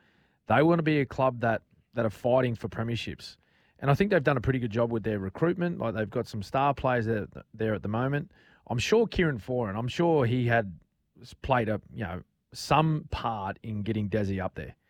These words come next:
given his relationship that he shared with him, um, over his career for a long, long time. And, you know, as far as a replacement coach goes, well, you know, there's, there's probably none too better than, than Desi Hasler, particularly with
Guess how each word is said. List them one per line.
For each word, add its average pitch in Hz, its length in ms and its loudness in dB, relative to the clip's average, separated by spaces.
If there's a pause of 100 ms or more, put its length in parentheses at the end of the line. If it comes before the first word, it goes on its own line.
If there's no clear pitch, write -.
(440)
given 107 200 -2
his 107 180 -2
relationship 104 640 -2
that 98 100 -2
he 101 80 -2
shared 104 280 -4
with 104 120 -6
him, 104 260 -4 (640)
um, 92 220 -4
over 98 160 -2
his 131 240 -4
career 107 260 -2
for 104 140 -6
a 101 80 -4
long, 98 200 -6
long 95 200 -6
time. 123 320 -6 (640)
And, 143 380 -2 (240)
you 147 120 -2
know, 139 120 4
as 139 220 0
far 156 280 4
as 127 140 0
a 123 80 2
replacement 113 600 -4
coach 127 300 -4
goes, 101 300 -2
well, 110 400 -2 (180)
you 117 140 -8
know, 107 260 -4
there's, 110 420 -4 (140)
there's 113 160 -4
probably 151 280 0
none 113 440 -2 (400)
too 127 140 0
better 107 260 0
than, 101 320 -2
than 101 200 -6
Desi 98 280 -2
Hasler, 107 300 -2
particularly 160 540 0
with 131 320 0